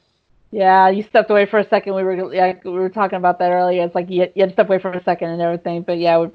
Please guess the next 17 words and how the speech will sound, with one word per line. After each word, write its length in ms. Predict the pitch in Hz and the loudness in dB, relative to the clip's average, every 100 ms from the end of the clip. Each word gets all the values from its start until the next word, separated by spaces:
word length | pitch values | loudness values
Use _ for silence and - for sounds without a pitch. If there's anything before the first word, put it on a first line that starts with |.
| _ | _
yeah, 220 | 180 170 | -2 0
<laughs> 720 | 175 185 - - 277 - 240 | 0 -6 -8 -12 -10 -12 0
we 100 | 202 | 2
brought 240 | 190 190 190 | 6 4 6
that 140 | 185 | 2
up 160 | 180 180 | 2 -2
earlier. 260 | 175 170 | -2 -2
It's 140 | 170 175 | -2 -4
just 200 | 190 - | -10 -6
like, 460 | 170 160 165 160 _ _ | -6 -6 -12 -18 _ _
oh 160 | 196 202 | -8 -6
my 140 | 180 | -8
God, 280 | 175 185 180 | -6 -2 -2
it's 180 | 180 180 | -2 -4
like, 320 | 180 175 - _ _ _ _ _ _ _ - | -4 -4 -10 _ _ _ _ _ _ _ -8
it's 280 | 220 - _ | -6 -6 _
like 380 | 220 240 - | -8 -8 -12